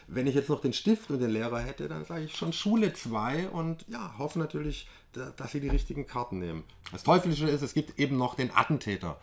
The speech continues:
Ich darf zu keinem Zeitpunkt als Geheimdienstchef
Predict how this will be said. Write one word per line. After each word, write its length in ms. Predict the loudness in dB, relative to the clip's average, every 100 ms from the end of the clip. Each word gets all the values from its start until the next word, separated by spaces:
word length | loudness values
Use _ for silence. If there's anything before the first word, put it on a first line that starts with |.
| -12
Ich 160 | -12 -4
darf 220 | -2 -2
zu 120 | -6
keinem 540 | -6 -2 2 4 4 4
Zeitpunkt 600 | 4 4 2 -2 -4 -4
als 220 | -8 -4
Geheimdienstchef 840 | -2 -2 -2 -2 -6 -4 -4 -4